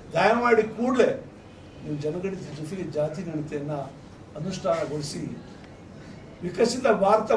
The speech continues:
ಮಾಡುವಂತೆಯವರು ನೀವು ಪ್ರಭಾ-, ಪ್ರಜ-, ಪ್ರಜಾಪ್ರಭುತ್ವ ಬೇರನ್ನು ಗಟ್ಟಿಗೊಳಿಸಿ ಅಂಬೇಡ್ಕರ್ ಅವರ ಸಂವಿಧಾನ ಆಸೆಗಳನ್ನ ಸರ್ವರಿಗೂ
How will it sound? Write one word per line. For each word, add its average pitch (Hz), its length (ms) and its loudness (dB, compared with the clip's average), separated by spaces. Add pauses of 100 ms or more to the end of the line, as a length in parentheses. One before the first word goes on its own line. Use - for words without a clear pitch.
ಮಾಡುವಂತೆಯವರು 208 680 6
ನೀವು 190 200 0 (580)
ಪ್ರಭಾ-, 185 420 4 (100)
ಪ್ರಜ-, 165 320 -8
ಪ್ರಜಾಪ್ರಭುತ್ವ 190 680 2 (120)
ಬೇರನ್ನು 196 380 2
ಗಟ್ಟಿಗೊಳಿಸಿ 165 560 -4 (440)
ಅಂಬೇಡ್ಕರ್ 220 460 6
ಅವರ 196 100 4 (120)
ಸಂವಿಧಾನ 208 340 2 (100)
ಆಸೆಗಳನ್ನ 226 480 4 (1800)
ಸರ್ವರಿಗೂ 254 520 6